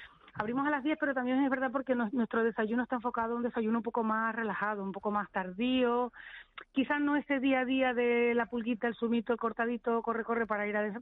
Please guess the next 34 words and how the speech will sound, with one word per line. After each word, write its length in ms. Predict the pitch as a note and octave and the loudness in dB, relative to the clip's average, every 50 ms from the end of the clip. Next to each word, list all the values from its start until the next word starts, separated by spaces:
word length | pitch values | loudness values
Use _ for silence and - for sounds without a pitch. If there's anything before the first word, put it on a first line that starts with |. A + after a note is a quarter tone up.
| A#3+ G#3 - | -4 -4 -2
para 140 | G#3 F#3 F#3+ | -4 -4 -4
ir 80 | F#3+ | -4
a 60 | G3+ | -4
trabajar 500 | - G3 F#3+ F#3 F#3 G#3 C#4 C#4+ C#4+ B3+ | -2 -2 -2 -2 -2 -2 -2 -2 -2 -2
en 80 | B3 A#3 | -2 -2
medio 280 | A3 G#3+ G#3+ G#3+ G#3 G#3 | -2 0 0 2 2 2
del, 240 | G3+ G3+ G3 G3+ G3+ G3 | 2 2 2 0 0 -2
del, 280 | F#3 F#3+ F#3+ F#3+ F#3+ | -2 0 0 0 0
del 160 | F3+ G3 F#3+ | -2 -4 -4
trabajo, 480 | - F#3+ G3 G3 B3 C4+ - B3 C4+ C4+ - - - - - - - - | -2 -2 -2 -2 -2 -4 -4 -6 -8 -10 -12 -16 -16 -16 -16 -18 -4 0
sino 260 | C4+ B3+ A#3+ B3 B3+ | 2 2 4 4 2
es, 300 | C4 C4+ C#4 C#4+ C#4 A#3+ - D#4 - _ - - | 2 2 2 0 0 -2 -6 -12 -18 _ -6 -4
está 200 | - B3 - D4+ | -2 -2 -2 -2
planteado, 600 | A#3+ C#4 C4+ C4+ A3+ C4+ C4 C4 C4 C#4 C#4+ C4+ - - - - - _ _ - A#3 - | -2 -2 -2 0 0 0 0 0 2 0 0 0 -2 -8 -20 -20 -20 _ _ -12 -4 -2
que 120 | - A3+ F#3 | -2 0 0
también 360 | G3 F#3+ F#3+ G3+ A#3 B3 A#3 | 0 -2 0 0 0 0 2
puede 220 | G#3 A3 G#3 F#3+ | 2 0 0 0
ser 140 | - A#3 G#3+ | 0 0 0
en 60 | G#3 | 0
medio 160 | G#3 G#3 G#3 | 0 2 2
del 100 | G#3 G3+ | 2 2
trabajo, 260 | G3+ G#3 A3 A#3 A3 A#3 | 2 0 0 0 0 -2
¿no? 100 | B3 A#3 | -2 -2
Pero 140 | A#3 A3+ | -2 -2
está 160 | G#3 - A#3 G#3 | -2 -2 -2 -2
planteado 420 | A3 A#3 A3+ A3 A3+ A3+ A#3+ A#3+ | -2 -4 -2 0 0 2 2 0
como, 220 | - A#3 A3 G#3+ | 0 -2 -2 0
bueno, 160 | G#3 G#3 G3+ F#3+ | 0 -2 -2 -4
pues 100 | G3 - | -4 -4
tengo 160 | A3+ G#3+ G3+ | -4 -2 -2
esa 120 | F#3 G#3 | -2 -2
mañana 340 | G3+ G3+ G3+ G3 G3 G3+ G#3+ | -2 -2 -2 -2 0 0 2
libre, 380 | A#3 C4+ C4+ C4 B3+ A#3+ A#3 A3+ | 2 2 4 4 4 4 2 2
hoy 160 | A3 G#3+ | 0 0